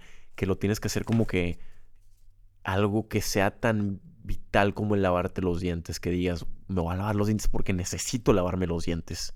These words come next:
¿sabes? Entonces, es una manera un poquito más tóxica de verlo. La verdad, sí tengo una mentalidad un poquito más yo hardcore, pero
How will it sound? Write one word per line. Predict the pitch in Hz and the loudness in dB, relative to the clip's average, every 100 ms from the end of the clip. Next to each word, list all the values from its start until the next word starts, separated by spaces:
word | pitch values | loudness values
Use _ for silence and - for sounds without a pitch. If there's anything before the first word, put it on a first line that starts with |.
| - | -8
¿sabes? | - 90 147 - - - - 104 | 0 2 2 2 0 -2 -10 -6
Entonces, | 95 90 104 98 - - - - - - - | 0 4 4 0 -6 -16 -20 -18 -16 -14 -4
es | 110 135 | 6 8
una | 131 | 8
manera | 123 107 117 | 6 4 2
un | 113 | 6
poquito | 113 113 113 | 6 6 2
más | 107 - | 2 2
tóxica | 135 - - 127 110 | 2 4 0 4 6
de | |
verlo. | 92 95 104 117 | 6 4 2 2
La | 104 | 4
verdad, | 90 90 87 | 4 0 -2
sí | - 107 | 0 2
tengo | - 104 101 | 2 0 2
una | 104 | 2
mentalidad | 107 98 90 87 | 2 2 0 0
un | |
poquito | - 101 101 | 0 0 2
más | 95 92 | 2 2
yo | 92 95 90 - - | 2 4 2 0 -6
hardcore, | 107 92 - 90 98 - - - - - - | 0 0 0 -2 -2 -4 -16 -20 -20 -16 2
pero | 107 101 101 95 95 | 6 8 6 4 2